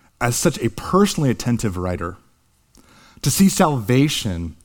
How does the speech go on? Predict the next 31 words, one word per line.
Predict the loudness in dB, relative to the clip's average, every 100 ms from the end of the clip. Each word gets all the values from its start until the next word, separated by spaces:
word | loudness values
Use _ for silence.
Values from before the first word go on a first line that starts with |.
| _ _ _ _ _ -4
as | -2
such | 2 2 4
an | 2
eternal | 2 -6 -4 -2 -2 -2 -6 -4
and | -4
uproarious | -4 -6 0 2 4 4 2 -2 -12 _ _ _
banquet. | -8 -6 -6 -8 -10 -14 -20 -20 _ -20 _ _ _ _ _ _ _ -20 _
This | 0 0 2
is | 0
the | -2
feel | -4 -2 0 0
of | -4
gratitude. | -8 -10 -10 -12 -14 -16 _ _ _ _ _ _ _ _ -20 -20 -20 _ _ _ _ _ _ _ _ _ _ _ _ -20 _ _ _ _ _ _ _ _ _ 2
But | 6
even | 8 8
as | 6 4
verse | 2 2
five | 2 6 6 6
offers | 2 2 0
a |
worldwide | 2 4 4 4 4 4 2
description | -4 -4 -4 -2 -6
of | -2
God's | 2 2 0
splendid | -4 -2 -2 -2
salvation, | -2 0 -2 -2 0
verse | 2 2
six | 0 -2
pivots | 0 4 4 4
our | 2
gratitude | 4 4 4 2 0 0